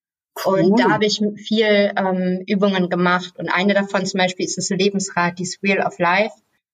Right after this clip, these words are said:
Speaker 1: Mhm.
Speaker 2: Ähm, was ich zum Beispiel total spannend finde, weil es die Möglichkeit gibt,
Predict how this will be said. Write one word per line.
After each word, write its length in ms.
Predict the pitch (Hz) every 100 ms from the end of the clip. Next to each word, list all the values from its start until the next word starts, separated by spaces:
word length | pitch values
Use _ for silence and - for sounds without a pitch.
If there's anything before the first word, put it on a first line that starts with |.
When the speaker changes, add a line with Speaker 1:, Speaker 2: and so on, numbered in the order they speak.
| -
Speaker 1:
Mhm. 360 | 180 180 196
Speaker 2:
Ähm, 540 | 185 190 190 190 185 185
was 180 | 185 -
ich 100 | -
zum 100 | 196
Beispiel 260 | 185 -
total 320 | 151 185 190 180
spannend 340 | - 185 185
finde, 220 | - 175 165
weil 180 | 170
es 140 | 175 -
die 100 | 175
Möglichkeit 580 | 202 202 - - 190 196
gibt, 320 | 202 202 202